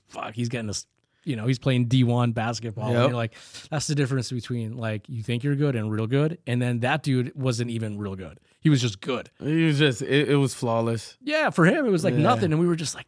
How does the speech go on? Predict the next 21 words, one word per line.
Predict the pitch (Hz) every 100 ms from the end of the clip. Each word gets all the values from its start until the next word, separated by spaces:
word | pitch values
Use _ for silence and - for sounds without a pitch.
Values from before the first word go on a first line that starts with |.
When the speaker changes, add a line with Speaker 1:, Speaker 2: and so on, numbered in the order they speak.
| -
Speaker 1:
"Damn, | 143 - -
he's | 127
so | - 135
fucking | - 135 139
good." | 139 131
We | 135
were | 120
all | 101
jealous, | 95 95 95 -
man, | 107 92
of | 101
this | 98
kid, | - 113 107 - -
you | 120
Speaker 2:
Yeah. | 117
Speaker 1:
know? | 110 113 - _ _ _ -
And | 131 127
we |
were, | 127 131 -
and | - 240 233 131
so | 139 120 131